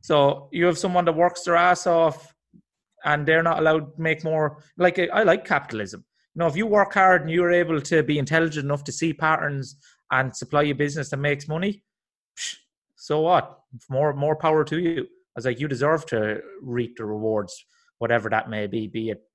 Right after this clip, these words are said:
fiscal awards through money or whatever else." You know, I, I don't believe that, um, there should be equal distribution of wealth across, um, all society.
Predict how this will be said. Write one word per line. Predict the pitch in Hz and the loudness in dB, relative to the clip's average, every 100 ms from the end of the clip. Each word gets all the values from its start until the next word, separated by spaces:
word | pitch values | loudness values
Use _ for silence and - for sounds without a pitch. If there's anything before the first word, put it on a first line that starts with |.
| _ | _
fiscal | - 120 - 120 | -10 -10 -6 -6
awards | 117 117 117 | -2 -2 -4
through | - 117 | -10 -10
money | 120 147 | -8 -6
or | 156 127 | -4 -2
whatever | 110 120 131 120 | -2 -4 -2 0
else." | 127 120 - _ _ _ _ | 0 -2 -6 _ _ _ _
You | 127 | 0
know, | |
I, | 131 135 | 2 4
I | 135 | 2
don't | 143 139 | 0 -2
believe | 131 123 120 117 | -2 -2 -4 -2
that, | 117 104 | -2 0
um, | 107 104 104 101 98 _ _ _ _ _ _ _ - | -2 -2 -4 -8 -12 _ _ _ _ _ _ _ -12
there | 117 | -8
should | 107 113 | -6 -2
be | 113 | -4
equal | 113 113 | -4 -8
distribution | 107 - 113 113 - | -10 -10 -10 -10 -8
of | 101 | -6
wealth | 107 101 - | -4 -4 -8
across, | - 110 104 101 - - - _ _ _ - | -8 -4 -4 -6 -10 -20 -20 _ _ _ -10
um, | 101 101 98 98 - | -8 -8 -10 -10 -4
all | 110 101 | -4 -4
society. | 104 113 107 101 98 | -8 -6 -6 -8 -14